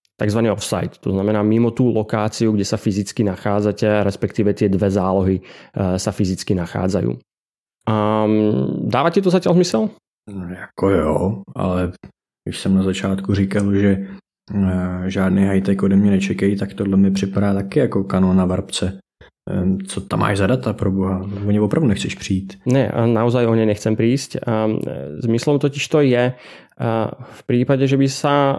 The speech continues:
Speaker 1: stala nejaká napríklad, e, živelná pohroma a vyplaví, a vyplaví dom. Tak ako o tie dáta, ktoré máš fyzicky, a, fy-, fyzicky doma, tak prídeš, ale tým, že ich máš ešte niekde zazálohované,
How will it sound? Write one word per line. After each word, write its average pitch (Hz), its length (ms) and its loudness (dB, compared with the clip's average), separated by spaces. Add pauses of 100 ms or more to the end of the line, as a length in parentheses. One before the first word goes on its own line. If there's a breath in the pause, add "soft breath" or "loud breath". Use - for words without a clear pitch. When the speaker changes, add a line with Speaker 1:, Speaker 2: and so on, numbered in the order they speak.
(140)
Speaker 1:
stala 131 640 -2
nejaká 131 560 0
napríklad, 110 880 0
e, 98 320 0
živelná 113 480 2
pohroma 101 560 0
a 95 240 -4 (640)
vyplaví, 98 800 0
a 95 240 0
vyplaví 101 560 0
dom. 101 320 -2 (480 loud breath)
Tak 107 160 2
ako - 320 -4
o 127 80 0
tie 127 400 2 (240)
dáta, 120 400 -2
ktoré 143 160 0
máš 135 160 0
fyzicky, 135 640 0
a, 123 320 -2
fy-, - 400 -4
fyzicky 135 400 0
doma, 113 240 0 (400 soft breath)
tak - 240 -6
prídeš, 113 480 2
ale 107 160 -2
tým, 127 160 2
že 127 80 2
ich 131 160 2
máš 131 400 0 (400)
ešte - 320 -2
niekde 135 240 4
zazálohované, 113 960 0